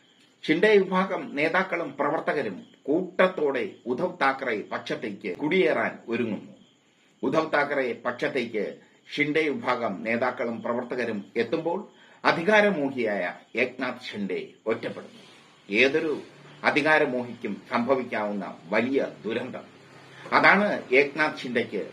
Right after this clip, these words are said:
സംഭവിച്ചിരിക്കുന്നത്. അധികാരമോഹികൾ അധികാരത്തിന്റെ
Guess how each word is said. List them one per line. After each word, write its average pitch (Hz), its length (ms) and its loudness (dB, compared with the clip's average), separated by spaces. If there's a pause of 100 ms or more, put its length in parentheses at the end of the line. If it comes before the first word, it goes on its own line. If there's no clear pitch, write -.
(100)
സംഭവിച്ചിരിക്കുന്നത്. 123 920 -2 (560)
അധികാരമോഹികൾ 139 1000 4 (220)
അധികാരത്തിന്റെ 147 1080 0